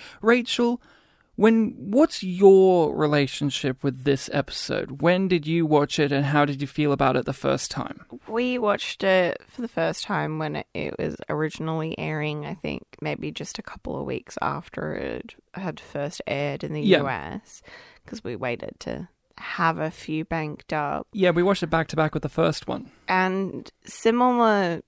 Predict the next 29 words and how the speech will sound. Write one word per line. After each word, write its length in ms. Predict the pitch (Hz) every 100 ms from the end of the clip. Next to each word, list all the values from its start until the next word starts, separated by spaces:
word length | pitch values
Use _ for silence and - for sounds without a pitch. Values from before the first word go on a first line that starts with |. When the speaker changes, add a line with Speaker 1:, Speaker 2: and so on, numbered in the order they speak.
| -
Speaker 2:
to 120 | 185
the 80 | 180
first 380 | - 175 180 -
couple 280 | 165 165
episodes 520 | 165 - 220 - 151 151
of 100 | 156
season 400 | 156 156 151 151
two, 320 | - - 143
it 140 | -
gave 280 | - 202 160
us 180 | 170 -
hope 500 | - 208 190 151 - 220 -
that 300 | 156 87 - 208
Discovery 920 | 165 - 160 156 165 147 131 117 165 - - - - -
Speaker 1:
Mm. 100 | 156
Speaker 2:
might 440 | 160 165 165 - -
be 480 | 156 151 143 - - _
course 420 | - 190 180 180
correcting 680 | - 170 165 156 - 160 160
in 240 | 127 165 160
a 80 |
way 240 | 160 156 160
that 180 | 156 151
we 200 | 160 151
appreciated. 1200 | - - 104 - - - 90 85 82 78 - - _ _ _
Speaker 1:
Yeah. 260 | 175 170 135 - _ _
Speaker 2:
Um, 420 | 160 151 151 143 -
and 380 | 170 170 165 - -
I 320 | 170 160